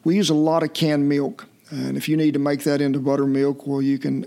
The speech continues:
add lemon juice or you can add vinegar. Uh, there's so many things that you can substitute for something you ain't got.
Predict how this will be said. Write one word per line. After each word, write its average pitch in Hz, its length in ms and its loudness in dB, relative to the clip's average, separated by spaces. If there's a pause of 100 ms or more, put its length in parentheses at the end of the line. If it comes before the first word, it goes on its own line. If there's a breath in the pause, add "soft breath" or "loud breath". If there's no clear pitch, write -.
add 143 220 0
lemon 143 340 2
juice 139 340 0
or 135 80 -2
you 147 160 0
can 139 140 0
add 135 240 0
vinegar. 139 520 0 (380 loud breath)
Uh, 69 380 -2 (400 loud breath)
there's 151 240 0
so 196 180 0
many 185 240 2
things 156 400 -2
that 135 180 -2
you 147 60 2
can 143 160 -4
substitute 143 720 -2
for 151 120 -6
something 143 400 0
you 143 160 0
ain't 135 200 -2
got. 139 340 -2